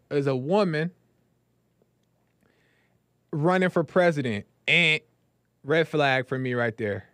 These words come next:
Boom. I don't know nothing about her. Don't need to know. A woman running for president. Red flag right there.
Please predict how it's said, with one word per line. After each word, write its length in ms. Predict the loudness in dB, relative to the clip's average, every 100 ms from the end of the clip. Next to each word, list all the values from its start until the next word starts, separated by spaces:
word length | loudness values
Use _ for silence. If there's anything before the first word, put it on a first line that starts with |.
| _ _ _ _ _
Boom. 400 | -6 -4 -6 -8 -16 _ _ -6
I 60 |
don't 120 | -4 -2
know 100 | -2
nothing 240 | -2 -2
about 320 | -2 0 2
her. 260 | 2 2 0
Don't 260 | -2 -2
need 220 | -4 -4 -4
to 80 |
know. 260 | -4 -6 -8 _ _ _ _ _ _ _ _ _ _ _ _ _ _ _ _ _ _ _ -4
A 80 |
woman 440 | -2 0 2 0 0
running 240 | 0 0
for 120 | -2
president. 520 | -2 0 0 -2 -10 -12 _ _ _ _ -4
Red 240 | -2 -2
flag 400 | -2 0 0 -2
right 180 | -4 -4
there. 300 | -6 -6